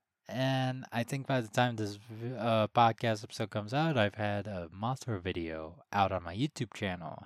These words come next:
Henshin John, which you might be listening to on this channel anyway. So,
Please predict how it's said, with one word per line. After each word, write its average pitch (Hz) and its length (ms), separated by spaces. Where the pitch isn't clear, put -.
Henshin 104 320
John, 117 460
which 107 200
you 120 80
might 107 200
be 101 100
listening 98 400
to 98 240
on 90 160
this 90 300
channel 95 280
anyway. 92 1000
So, 113 340